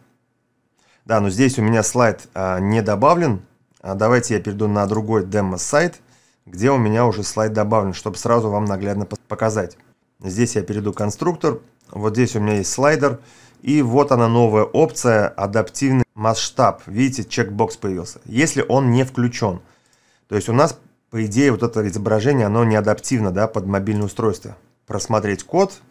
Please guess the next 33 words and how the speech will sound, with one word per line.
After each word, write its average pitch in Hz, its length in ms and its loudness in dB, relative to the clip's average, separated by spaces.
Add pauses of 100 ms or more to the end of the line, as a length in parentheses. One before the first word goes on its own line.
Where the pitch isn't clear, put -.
(1000)
то 110 80 0
есть 104 120 0
демонстрация, 107 1160 2 (600)
имитация 110 600 0
мобильного 104 420 0
устройства, 104 480 -2 (400)
а, 95 240 -2
то 123 140 2
у - 20 4
нас 135 160 2
как 123 160 -2
бы 120 80 2
сам 123 220 2
слайд, 151 400 2 (440)
если 110 320 0
мы 113 140 2
используем 101 460 -2
слайд 107 280 0
на 98 120 0
всю 113 180 -4
ширину, 101 480 -4 (380)
а, 92 160 -10
сайта, 95 400 -2
да, 95 180 0
он 120 180 2
как 117 200 0
бы 117 100 0
не 117 160 2
является 120 360 2
адаптивным, 104 520 0
но 104 80 0
все 113 160 0
равно 120 300 2